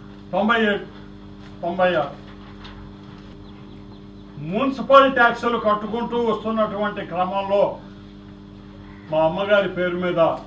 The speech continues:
రెండు వేల పంతొమ్మిది వరకండి.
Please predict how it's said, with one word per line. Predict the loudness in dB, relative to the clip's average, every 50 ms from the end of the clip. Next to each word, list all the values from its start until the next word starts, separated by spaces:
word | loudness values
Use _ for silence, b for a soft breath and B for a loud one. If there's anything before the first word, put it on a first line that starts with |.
| -16 -16 -18 -18 -18 -18 -18 -18 -18 -16 -16 -16 -16 -18 -18 -18 -18 -18 -18 -18 -18 -18 -18 -18 -18 -18 -18 -18 -18 -18 -18 -18 -18 -18 -16 -16 -16 -16 -16 -16 -16 -16 -18 -16 -16 -16 -16 -18 -18 -18 -18 -18 -18 -16 -16 -16 -16 -16 -16 -16 -16 -18 -18 -18 -16 -16 -16 -12 -6 2 2
రెండు | 2 6 8 12 12 12
వేల | 12 12 10 8 6 4 0 -4
పంతొమ్మిది | -4 -4 -2 -2 -2 0 0 0 0 0 -2 -2 -4 -8 -14 -18 -18 -18 -6 -2
వరకండి. | 0 0 0 2 0 0 0 0 -4 -6